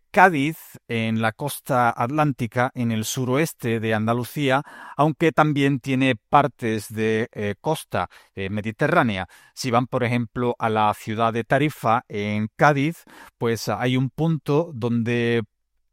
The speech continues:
que divide un poco la costa mediterránea y la costa atlántica. Y también tenemos la provincia de Huelva,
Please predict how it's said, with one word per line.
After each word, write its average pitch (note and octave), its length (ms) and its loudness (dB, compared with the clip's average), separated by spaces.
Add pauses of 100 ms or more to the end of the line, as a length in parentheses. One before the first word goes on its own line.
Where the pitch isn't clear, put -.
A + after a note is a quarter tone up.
(140)
que B2+ 100 0
divide C#3+ 360 2
un C#3 120 0
poco D3+ 440 2 (260)
la B2+ 340 6 (180)
costa C#3 420 -2
mediterránea B2 800 0 (180)
y A#2 160 -4
la A2+ 120 0
costa A2 520 -4
atlántica. G#2 640 -8 (800)
Y C#3+ 100 -4
también C#3+ 280 2
tenemos C3 400 2
la G#2+ 180 0
provincia B2 540 -2
de C#3 80 0
Huelva, C3+ 480 2